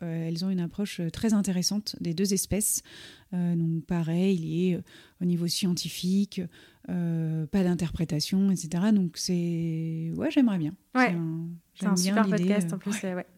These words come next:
Speaker 2: Trop
Speaker 1: Voilà,
Speaker 2: bien.
Speaker 1: on parle pas que du chien, on
Speaker 2: Yes.
Speaker 1: parle aussi d'autres espèces.
Speaker 2: Trop cool. Merci beaucoup. Euh, où est-ce qu'on redirige les auditeurs qui souhaiteraient, euh, suivre tes aventures ?
Speaker 1: Eh bien, sur mon site internet, euh, pim tiret pets point F R, et sur les réseaux, euh, Pim Pets Éducation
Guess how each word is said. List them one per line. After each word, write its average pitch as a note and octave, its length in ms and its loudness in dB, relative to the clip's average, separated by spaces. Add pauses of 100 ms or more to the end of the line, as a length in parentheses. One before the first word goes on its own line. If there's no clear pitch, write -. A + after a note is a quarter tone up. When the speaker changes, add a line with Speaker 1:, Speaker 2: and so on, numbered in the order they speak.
Speaker 2:
Trop F#3 80 -2
Speaker 1:
Voilà, G3 160 4
Speaker 2:
bien. F#3 80 -2
Speaker 1:
on E3 40 -4
parle E3+ 160 -2
pas A3 180 2
que G#3 120 -2
du E3+ 120 -2
chien, E3+ 280 -4 (380)
on F3 60 -6
Speaker 2:
Yes. G#3 100 2
Speaker 1:
parle E3+ 100 0
aussi F#3 140 -4
d'autres F#3+ 180 -2
espèces. - 480 -12
Speaker 2:
Trop - 140 -4
cool. G3+ 240 0 (680)
Merci G#3+ 200 -4
beaucoup. G#3 260 0 (680)
Euh, A3+ 260 12
où B3+ 40 10
est-ce E4 120 8
qu'on C#4+ 140 6
redirige B3+ 340 6
les A#3 140 6
auditeurs A3 320 2
qui A3+ 120 -2
souhaiteraient, G3+ 440 0
euh, F#3 340 4
suivre F#3 420 -2
tes F3+ 280 0
aventures ? F3 520 -4 (600)
Speaker 1:
Eh C4+ 140 10
bien, G3 380 4
sur E4 220 2
mon C#4+ 80 10
site G3+ 200 -2
internet, G#3+ 400 4 (500)
euh, F3 280 0 (100)
pim G#3 300 0
tiret F3+ 260 -4
pets F#3+ 460 -2
point E3+ 240 -2
F - 100 -8
R, B3 320 4
et G#3 100 2
sur F#3 200 -2
les F3 80 0
réseaux, E3 440 -2
euh, E3 140 -2
Pim F#3 240 -2
Pets F#3+ 240 -2
Éducation F#3 680 -4